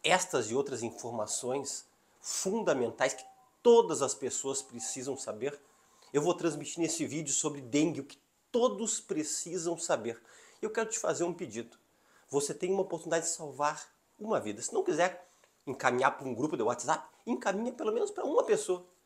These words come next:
Você pode ser responsável por livrar essa pessoa do óbito com o compartilhamento desse vídeo. Esse vídeo tem uma informação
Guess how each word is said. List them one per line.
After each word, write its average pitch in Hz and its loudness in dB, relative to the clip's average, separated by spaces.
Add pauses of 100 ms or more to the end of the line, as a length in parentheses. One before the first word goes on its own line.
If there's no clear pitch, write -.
(240)
Você 165 2
pode 226 2
ser 185 2
responsável 185 0
por 175 -10
livrar 147 0
essa 180 -4
pessoa 175 -2
do 175 -2
óbito 156 4 (400)
com 156 2
o 143 2
compartilhamento 139 0
desse - -4
vídeo. 117 -16 (160)
Esse 156 -2
vídeo 202 -4 (440)
tem 208 10 (340)
uma 170 2
informação 170 2